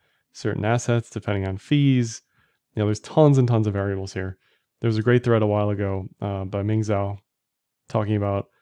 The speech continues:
the pitfalls of yield farming. I'll let you decide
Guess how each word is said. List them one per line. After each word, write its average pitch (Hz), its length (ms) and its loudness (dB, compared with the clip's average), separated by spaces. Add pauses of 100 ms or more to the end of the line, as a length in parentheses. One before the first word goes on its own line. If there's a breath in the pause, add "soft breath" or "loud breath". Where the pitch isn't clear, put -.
(600)
the 107 280 0
pitfalls 117 680 0
of 101 420 -6 (480)
yield 120 260 -2
farming. 107 460 -2 (540)
I'll 104 120 0
let 110 140 2
you 110 140 0
decide 101 520 -6